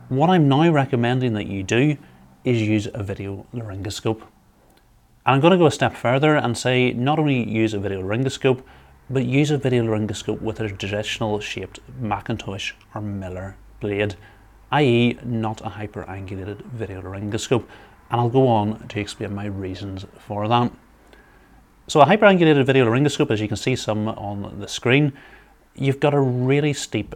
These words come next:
bend, and it's designed to act like a periscope and let you see round a corner. You pass it over the tongue midline without displacing the tissues,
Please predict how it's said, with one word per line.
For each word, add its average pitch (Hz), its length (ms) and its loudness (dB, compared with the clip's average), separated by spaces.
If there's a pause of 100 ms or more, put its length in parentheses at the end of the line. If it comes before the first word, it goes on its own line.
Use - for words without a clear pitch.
bend, 101 600 -6 (240)
and 120 140 0
it's 139 160 -4
designed 123 800 0
to 113 120 -4
act 107 220 -6
like 92 140 -10
a - 40 -20
periscope 139 560 0
and 104 140 -4
let 110 160 -4
you 107 120 -6
see 101 400 -10
round 98 360 -12
a 98 40 -12
corner. 107 480 -4 (520)
You 127 100 -2
pass 180 260 2
it 156 80 2
over 131 160 6
the 107 80 -2
tongue 120 380 -2
midline 139 520 0
without 117 260 -2
displacing - 460 -10
the 90 80 -12
tissues, 120 480 0